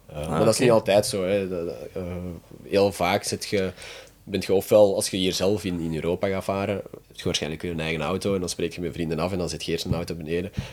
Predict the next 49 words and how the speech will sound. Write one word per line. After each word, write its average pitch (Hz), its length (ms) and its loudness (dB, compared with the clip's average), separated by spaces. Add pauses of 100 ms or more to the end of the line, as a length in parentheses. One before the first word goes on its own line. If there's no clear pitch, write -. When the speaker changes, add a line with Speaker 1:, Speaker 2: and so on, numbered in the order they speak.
Speaker 2:
dan 92 100 -4
rijd 87 180 0
je 92 80 -8
met 85 120 -6
alle 80 140 -6
kijkers 76 300 -4
Speaker 1:
Ah, 147 40 6
Speaker 2:
naar 143 100 6
Speaker 1:
ja, 143 80 4
Speaker 2:
boven 85 200 -4
en - 60 -
dan - 40 2
Speaker 1:
ja. 143 60 4
Speaker 2:
vaart - 160 0
je - 60 -12
dat 73 80 -8
af 87 160 -4
en 80 60 -8
dan 82 100 -6
gaat 80 180 -8
je - 80 -12
die 82 140 -8
auto 82 180 -8
terughalen. 98 420 -8 (840)
Dat 90 120 0
is - 60 -6
het - 120 -8
meest 98 280 -2
normale, 87 560 -2
eh, 80 300 -4 (500)
en 92 100 -4
makkelijke 87 360 -2
dat 85 180 -10
je 87 260 -8 (100)
meestal 90 320 -2
gaat 85 180 -6
doen. 101 200 -2 (680)
Maar 87 300 -2 (100)
ja, 80 140 0
soms 87 320 -6
heb - 140 -10
je - 80 -10
dat 82 120 -8
niet 82 200 -10
en 98 60 -8
dan 82 80 -2
moet 82 140 -2
je - 100 -6
wat... 82 220 -6